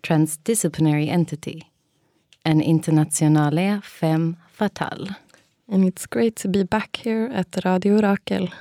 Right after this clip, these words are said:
Speaker 1: Oh, yes. Ah, that's right, Rose. This is your first time here in the studio.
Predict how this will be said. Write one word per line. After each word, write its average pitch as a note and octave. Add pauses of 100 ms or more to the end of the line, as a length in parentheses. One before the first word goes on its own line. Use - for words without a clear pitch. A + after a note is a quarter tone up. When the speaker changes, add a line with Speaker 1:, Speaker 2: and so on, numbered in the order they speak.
(440)
Speaker 1:
Oh, F#3
yes. - (920)
Ah, C4+
that's C4+
right, D4+
Rose. D3 (240)
This A#3+
is D4
your D4+
first A3
time G3
here F#3+
in F#3
the F3+
studio. F3+